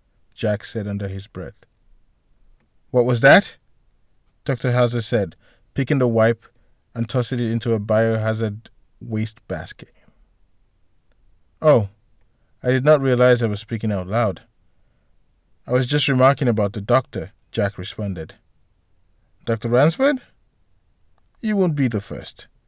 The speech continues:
Doctor Hauser said with a smile. "I'll check on the superintendent and get back to you in a minute. I don't expect you will have too much longer to wait."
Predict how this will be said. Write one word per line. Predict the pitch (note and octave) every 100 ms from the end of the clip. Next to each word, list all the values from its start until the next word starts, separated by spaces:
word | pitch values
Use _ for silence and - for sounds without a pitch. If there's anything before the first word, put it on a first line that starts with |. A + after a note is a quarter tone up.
| _ _ _ -
Doctor | A2+ A#2+
Hauser | A#2 A2+ A2
said | - G#2+
with | F#2+
a | F#2+
smile. | - G#2 F#2+ G2 - _ _ _ _ _ _ _ _ _ _ _
"I'll | C#3
check | - G3
on | F#3
the | D#3
superintendent | - D3+ D3+ C3+ D3+ C3+ G#2 E2 - _ _ _
and | A#2+
get | A#2+ B2
back | B2 A2+
to | A#2
you | A2
in | G#2 G2
a |
minute. | G2+ G#2 F2 - _ _ _ _ _ _ _ _
I | C3
don't | C#3+ C#3+
expect | B2 - C3 A#2+
you | B2+
will | A#2+
have | A2+ A#2+ A#2
too | - C3
much | A#2+ A2
longer | A2 G#2+ G2 F#2+
to | F#2+
wait." | F#2 F#2